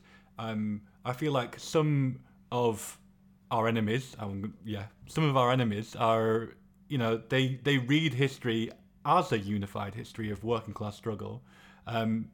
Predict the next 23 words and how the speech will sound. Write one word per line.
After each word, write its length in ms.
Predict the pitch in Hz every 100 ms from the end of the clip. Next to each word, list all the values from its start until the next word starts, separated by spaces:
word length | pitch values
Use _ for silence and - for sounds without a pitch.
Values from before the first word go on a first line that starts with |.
| - -
and 160 | 131
then 180 | 131 127
there 160 | 127 123
are 60 | 117
these 220 | 120 113
forces 440 | - 131 123 110
coming 280 | - 113 113
in 100 | 110
that 140 | 113
disrupt 440 | 110 - 175 - -
it 160 | 98
without 340 | 117 117 120 -
seeing 420 | - 151 135 110
that 260 | 110 107 - - - - _ - _ -
the 80 | 117
working 300 | 123 123 113
class 280 | - 117 123
is 80 | 104
very, 420 | 117 113 113 -
uh, 200 | 110 110
is, 400 | 113 107 98 -
you 80 | 120
know, 200 | 107